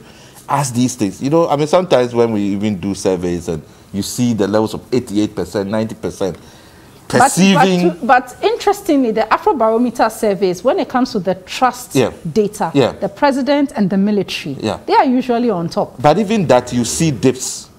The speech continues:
Speaker 1: you understand? But you see, if, if the whole, and, and Doctor Graham made that point, that people experience corruption at, at many, many different levels.
Speaker 2: Mm.
Speaker 1: The society we are fighting for, what Kamal, his, the, his, uh, children,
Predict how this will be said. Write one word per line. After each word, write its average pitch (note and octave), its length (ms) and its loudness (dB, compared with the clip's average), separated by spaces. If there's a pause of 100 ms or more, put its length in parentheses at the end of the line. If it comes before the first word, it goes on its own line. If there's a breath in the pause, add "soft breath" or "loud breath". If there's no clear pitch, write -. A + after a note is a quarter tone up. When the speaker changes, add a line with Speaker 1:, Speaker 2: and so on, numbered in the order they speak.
Speaker 1:
you A#2+ 140 2
understand? A#2+ 440 2
But C#3 140 4
you C#3+ 80 -6
see, F3+ 240 -4
if, B3 320 -2 (140)
if G#3+ 180 -2
the B2+ 160 4
whole, C#3+ 240 2
and, A#2 180 0
and A2 160 -2
Doctor A2+ 200 -2
Graham C#3 340 -2
made G#2+ 160 0
that F2 180 -2
point, E2 280 -6
that F2 240 -2 (360 loud breath)
people F3 220 -2
experience A#2 380 0
corruption F#2+ 420 -4
at, E2 120 -6 (200)
at F2 100 -12
many, G#2 400 -2
many F#2 280 -4
different E2+ 340 -6
levels. D2+ 300 -10
Speaker 2:
Mm. G3 160 -12 (840 loud breath)
Speaker 1:
The C#3+ 100 4
society F#3 480 4
we D3+ 100 2
are G#2 80 2
fighting A2+ 400 0
for, D#2+ 300 -8
what B2 400 -2
Kamal, G2+ 500 2
his, F#2 400 -8
the, D2+ 340 -4
his, - 400 -12
uh, D#2 120 -8 (240)
children, G#2+ 680 0